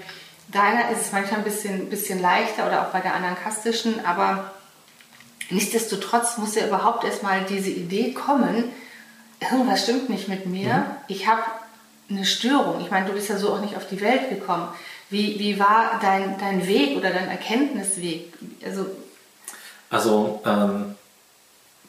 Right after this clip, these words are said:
Speaker 2: mein Weg war gar nicht, dass ich dachte, ich hab eine Störung, geh mal in Therapie,
Speaker 1: Mhm.
Speaker 2: sondern, und das ist, glaub ich, auch typisch für diese Störung, ähm, bei mir war der Tod meines Vaters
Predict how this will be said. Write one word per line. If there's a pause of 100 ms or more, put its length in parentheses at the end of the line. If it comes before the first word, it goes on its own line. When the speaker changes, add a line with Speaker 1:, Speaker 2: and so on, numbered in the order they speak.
Speaker 2:
mein
Weg
war
gar
nicht,
dass
ich
dachte,
ich
hab
eine
Störung,
geh
mal
in
Therapie, (160)
Speaker 1:
Mhm. (340)
Speaker 2:
sondern,
und
das
ist,
glaub
ich,
auch (160)
typisch
für
diese
Störung, (460)
ähm, (640)
bei
mir
war
der
Tod
meines
Vaters